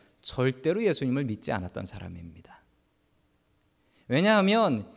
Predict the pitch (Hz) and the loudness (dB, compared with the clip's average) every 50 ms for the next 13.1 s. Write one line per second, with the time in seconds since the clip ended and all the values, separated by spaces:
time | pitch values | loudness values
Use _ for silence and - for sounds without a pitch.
0 | - - _ - - - 262 294 302 294 285 285 277 269 247 240 214 214 233 233 | -20 -20 _ 0 0 2 4 4 4 4 4 6 4 6 6 6 4 4 4 2
1 | 190 135 123 - - 175 196 196 190 190 185 254 247 202 185 185 - 214 202 214 | 0 0 0 0 0 2 2 2 2 2 2 2 2 2 0 0 -2 -2 -2 -2
2 | 208 - 214 - - 247 208 147 131 - 143 120 104 107 127 160 208 220 220 262 | -2 -4 -6 -4 -2 0 0 2 0 0 0 0 2 4 6 6 6 6 6 2
3 | 254 233 - 190 139 117 107 101 101 117 147 185 214 208 - 202 - 226 - - | 0 2 4 4 4 4 4 4 4 6 8 8 6 6 2 0 -2 -2 -2 -2
4 | 220 233 220 - 131 139 - 180 165 185 175 190 202 226 240 247 254 262 247 262 | -4 -6 -4 -4 -4 -4 -2 4 6 6 6 6 4 4 4 4 4 4 4 4
5 | 240 160 120 101 92 98 107 107 104 95 - _ _ _ _ _ _ _ _ _ | 4 4 2 2 0 -2 -4 -6 -8 -10 -14 _ _ _ _ _ _ _ _ _
6 | _ - - - _ - 185 196 196 254 269 233 - 226 127 151 165 208 233 208 | _ -20 -20 -10 _ 4 4 4 6 6 6 6 6 6 6 6 6 6 6 6
7 | 240 247 247 247 214 190 180 185 185 180 185 226 247 233 175 127 107 101 98 - | 6 6 6 4 4 4 4 4 6 6 6 6 6 4 4 4 2 -2 -6 -10
8 | - - - 139 160 160 185 190 202 233 233 175 127 135 160 185 196 180 165 170 | -10 -2 2 2 2 4 2 2 4 4 4 4 4 6 6 6 6 6 6 6
9 | 160 156 151 143 135 131 160 202 226 214 151 120 107 - - - - - - 123 | 4 4 4 4 2 2 2 2 2 2 2 0 -2 -4 -10 -18 -8 0 4 6
10 | 156 175 190 190 190 196 220 254 262 - - 185 180 196 202 190 175 156 175 202 | 6 8 8 6 8 8 6 6 4 4 2 4 4 4 6 6 6 6 6 6
11 | 226 208 226 240 233 208 143 107 101 87 85 90 98 - _ _ _ _ _ _ | 6 6 6 6 6 6 4 4 0 -2 -6 -12 -16 -20 _ _ _ _ _ _
12 | _ _ _ _ _ _ _ _ _ 123 143 151 147 156 139 151 170 170 - - | _ _ _ _ _ _ _ _ _ 2 4 4 4 4 4 4 4 4 2 0
13 | 120 104 | -4 -4